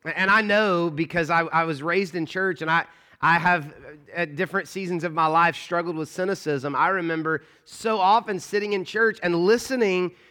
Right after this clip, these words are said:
to pastors and preachers talk about hearing God's voice in such a common way, like, and I asked God,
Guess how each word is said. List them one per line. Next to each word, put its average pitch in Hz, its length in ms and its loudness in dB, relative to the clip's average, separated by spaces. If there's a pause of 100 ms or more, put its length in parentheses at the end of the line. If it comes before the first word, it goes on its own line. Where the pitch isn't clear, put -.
to 214 160 -4
pastors 214 540 -2
and 214 100 -4
preachers 202 360 -4
talk 190 320 -4
about 190 240 0
hearing 190 300 -4
God's 170 240 -4
voice 185 420 -2
in 175 160 -6
such - 300 -12
a 185 100 -2
common 208 500 -2
way, 190 300 4
like, 151 280 4 (220)
and 135 140 0
I 190 180 6
asked 202 300 0
God, 165 440 2